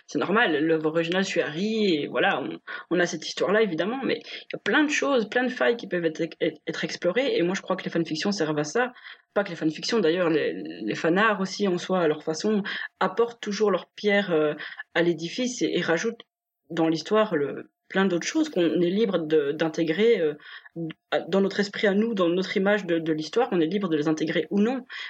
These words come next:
Mais en tout cas, ils sont là, quoi. Et je trouve ça, je trouve ça chouette, justement. Et pour revenir aux personnages, c'est vrai que moi, il y a beaucoup de personnages que j'ai appris à aimer, euh, grâce aux fanfictions.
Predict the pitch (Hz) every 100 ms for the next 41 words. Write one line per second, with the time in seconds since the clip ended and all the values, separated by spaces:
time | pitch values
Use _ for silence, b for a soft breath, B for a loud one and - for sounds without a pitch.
0 | - 190 - 269 262 180 180 262 254 139
1 | - 170 - 170 - 170 160 151 - 156
2 | 160 - 233 233 185 - 208 247 B B
3 | - 160 180 170 160 175 175 165 156 165
4 | 202 247 185 170 - 202 202 185 170 -
5 | _ _ _ _ _ 185 214 233 185 185
6 | 185 196 254 - 180 165 165 147 147 208
7 | 175 160 - 160 165 190 170 151 147 -
8 | _ _ _ 151 160 170 165 160 156 156
9 | - 269 285